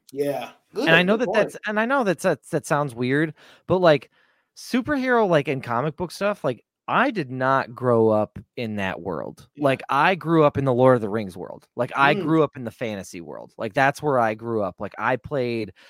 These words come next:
Speaker 2: Magic: The Gathering, and I played Dungeons and Dragons a couple of
Speaker 1: Mm-hmm.
Speaker 2: times. I loved the Lord of the Rings. Like, it, it was just kind of like, that's, that's how I grew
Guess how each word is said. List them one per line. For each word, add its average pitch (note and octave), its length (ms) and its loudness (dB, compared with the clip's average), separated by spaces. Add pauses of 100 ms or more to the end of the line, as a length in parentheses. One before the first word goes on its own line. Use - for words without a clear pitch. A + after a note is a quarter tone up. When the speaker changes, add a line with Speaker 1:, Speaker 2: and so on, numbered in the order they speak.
(180)
Speaker 2:
Magic: B2+ 360 -6
The G#2+ 80 -12
Gathering, C3 680 -2
and G#2+ 80 -10
I G#2 40 -10
played A2+ 280 -12
Dungeons G2+ 380 -10
and F2+ 120 -16
Dragons C3 400 0
a B2 60 -10
couple C3 280 -8
of A#2+ 80 -6
Speaker 1:
Mm-hmm. B2+ 100 -10
Speaker 2:
times. A2+ 360 -4
I G#2+ 460 -2 (420)
loved C3 680 0
the B2 120 0
Lord A2 260 0
of F#2+ 60 -6
the F#2+ 80 -4
Rings. C3 440 -2
Like, A2 200 -10
it, D3+ 160 -4
it E3 80 -8
was C#3+ 140 -6
just F3+ 200 -2
kind E3 160 -4
of B2+ 80 -2
like, A2+ 160 -2
that's, A#2+ 360 -2
that's C#3+ 240 -4
how C#3+ 140 -4
I A#2 120 0
grew G#2+ 560 -8